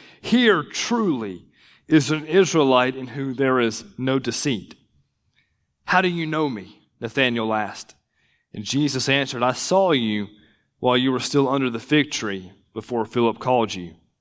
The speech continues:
And then Nathanael declared, "Rabbi, you are the Son of God. You are the King of Israel." And I want to pause here. It's, it's crazy.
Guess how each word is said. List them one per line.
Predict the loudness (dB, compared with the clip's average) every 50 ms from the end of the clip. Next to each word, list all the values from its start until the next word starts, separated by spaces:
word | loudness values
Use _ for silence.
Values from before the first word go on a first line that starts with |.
| _ _ _ _ _ _ _ _ _ _ _ _ _ _ _ _ _ _ _ -12
And | -8 -4 -2
then | -2 -2 -2
Nathanael | -2 -2 0 2 2 2 0 -2 -4 -6
declared, | -6 -8 -10 -8 -4 -2 0 0 0 -2 -2 -2
"Rabbi, | 0 0 2 2 2 2 0 2 0 0 -4 -8 -14 -20 -20 -20 _ _ _ _
you | -10 -4 0 2 4 4
are | 6 6 4 4 0
the | -2
Son | -4 -4 -2 -2 -2
of | -2 -2
God. | -2 -2 0 0 0 0 -2 -4
You | -4 -2 0
are | 2 2 2
the | 0 -4
King | -6 -6 -4 -4 -2 -2
of | -2 -2
Israel." | -2 -2 -2 -4 -6 -8 -8 -10 -16 _ _ _ _ _ _ _ _ _ _ _ _ _ _ _ _ _ _ _ _ _ _ _ _ _ _ _ _ _ _ _ _ _ _ _ _ _ _ -8
And | -4 -2
I |
want | 0 0 0 -2
to | -2
pause | 0 2 2 2 2 0 -2 -4
here. | -6 -4 -4 -4 -4 -4
It's, | -6 -6 -10 -14 -14 -14 -16 -20 -20
it's | -14 -12 -12 -10 -10
crazy. | -8 -4 -4 -4 -4 -4 -6 -6 -8 -10 -12 -16